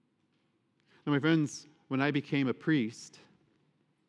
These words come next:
leading up to the, my ordination,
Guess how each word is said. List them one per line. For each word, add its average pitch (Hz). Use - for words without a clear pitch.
leading 139
up 139
to 147
the, 113
my 131
ordination, 131